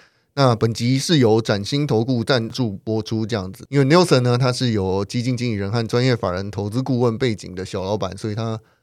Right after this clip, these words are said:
推出的内容呢，一定有一定的实力。那如果你已经有订阅一些就是这种投资相关的、投资理财相关的这些内容的话，其实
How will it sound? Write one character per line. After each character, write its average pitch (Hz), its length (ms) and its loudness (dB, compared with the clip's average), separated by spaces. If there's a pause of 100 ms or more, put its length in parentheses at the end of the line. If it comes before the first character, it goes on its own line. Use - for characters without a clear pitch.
(140)
推 139 120 4
出 151 120 4
的 127 80 4
内 139 160 6
容 101 180 -2
呢， 98 180 -4
一 101 120 -6
定 123 140 -4
有 92 180 -4
一 101 60 -6
定 123 140 -2
的 104 80 -4
实 - 200 -8
力。 110 240 -2 (400)
那 131 120 2
如 127 140 4
果 156 160 8
你 123 320 -2 (220)
已 127 100 -4
经 139 100 0
有 202 140 8
订 160 180 2
阅 151 240 8 (220)
一 147 100 -8
些 135 460 2
就 131 180 0
是 120 80 -2
这 123 140 -2
种 101 260 -2
投 107 240 -2
资 123 220 -2
相 123 260 0
关 120 240 2
的、 104 220 -2 (100)
投 120 200 -2
资 143 120 0
理 131 120 0
财 104 160 0
相 117 180 -4
关 120 160 0
的 104 80 -2
这 107 100 -2
些 107 280 -2
内 135 240 2
容 95 160 -4
的 98 80 -10
话， 101 180 -2
其 92 160 -10
实 107 240 -4